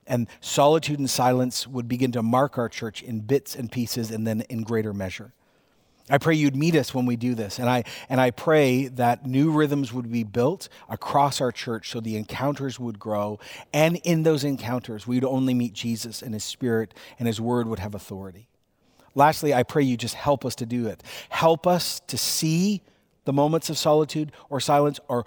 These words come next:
show us where the creation of them could be. We're just so thankful for this. Grow us in this, we ask, in Jesus' name. And we all said together, "Yeah, amen."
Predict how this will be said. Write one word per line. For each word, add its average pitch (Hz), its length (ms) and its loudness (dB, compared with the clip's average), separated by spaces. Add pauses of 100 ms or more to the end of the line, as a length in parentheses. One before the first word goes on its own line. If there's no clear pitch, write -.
(140)
show 151 400 4
us 135 260 0
where 127 460 4
the 123 80 -10
creation 120 500 -6
of 110 80 -8
them 107 220 -6
could 98 260 -10
be. 85 200 -18 (840)
We're 139 80 -4
just 135 200 -2
so 151 160 4
thankful 127 420 -2
for 147 160 -6
this. 156 220 0 (320)
Grow 135 320 4
us - 340 -2
in 120 140 -2
this, 110 240 -4
we 104 140 -8
ask, 95 360 -10 (640)
in 110 160 -8
Jesus' 104 440 -10
name. 90 200 -12
And 104 120 -8
we 120 60 -4
all 127 160 4
said 139 240 -2
together, 131 480 -2 (1300)
"Yeah, 104 260 -2
amen." 104 460 -6